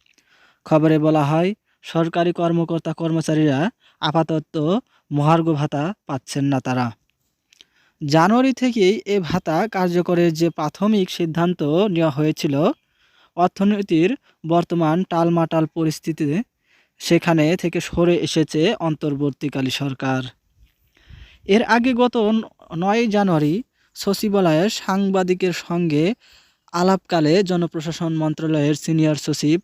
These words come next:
ডক্টর মোখলেসুর রহমান বলেন, সরকারি কর্মকর্তা কর্মচারীকে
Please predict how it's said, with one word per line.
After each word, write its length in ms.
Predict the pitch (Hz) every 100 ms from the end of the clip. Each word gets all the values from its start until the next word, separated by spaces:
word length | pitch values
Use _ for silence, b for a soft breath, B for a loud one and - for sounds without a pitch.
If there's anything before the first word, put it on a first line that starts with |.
| _ b b b
ডক্টর 320 | 156 151 170 151
মোখলেসুর 560 | 175 - 208 196 196
রহমান 540 | 180 147 180 165 156 180 262 _ _ _ -
বলেন, 320 | 156 156 151 127 - _ _
সরকারি 460 | - 165 185 190 190
কর্মকর্তা 560 | 180 180 175 175 180
কর্মচারীকে 720 | 170 175 170 160 160 156 143